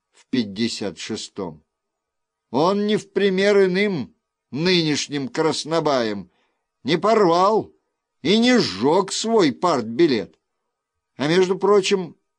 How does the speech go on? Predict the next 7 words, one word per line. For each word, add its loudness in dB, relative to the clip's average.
в -20
то 2
время 4
я, 0
его 2
родной 0
сынок, -2